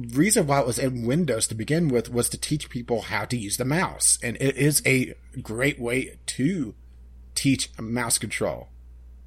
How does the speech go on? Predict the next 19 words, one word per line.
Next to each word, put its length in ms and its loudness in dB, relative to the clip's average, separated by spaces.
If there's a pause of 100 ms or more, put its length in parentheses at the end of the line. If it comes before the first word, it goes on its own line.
(140)
and 100 -6
how 140 2
to, 280 0
uh, 120 0
quickly 360 -4
move, 360 -4
uh, 180 -4
things 260 -6
around. 440 -10 (960)
So 180 2
for 260 2
that, 340 0
I 120 0
definitely 320 -2
understand 560 -6
why. 480 -6
Granted, 440 -2
you 60 -2
know, 140 -4